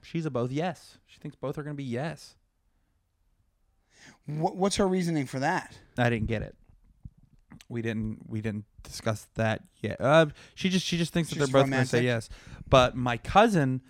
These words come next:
Speaker 1: thinks it's gonna be a, um, her hot take is that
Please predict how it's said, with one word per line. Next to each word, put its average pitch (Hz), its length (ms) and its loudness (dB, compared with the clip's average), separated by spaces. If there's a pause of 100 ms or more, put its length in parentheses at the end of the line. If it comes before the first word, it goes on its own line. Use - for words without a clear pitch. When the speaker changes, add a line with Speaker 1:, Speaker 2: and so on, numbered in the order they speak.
(240)
Speaker 1:
thinks 139 400 2
it's 131 160 0
gonna 127 260 2
be 117 520 0 (440)
a, 117 360 0
um, 110 760 -4 (260)
her 151 260 4
hot 135 300 0
take 135 480 0 (300)
is 117 300 -2
that 113 420 2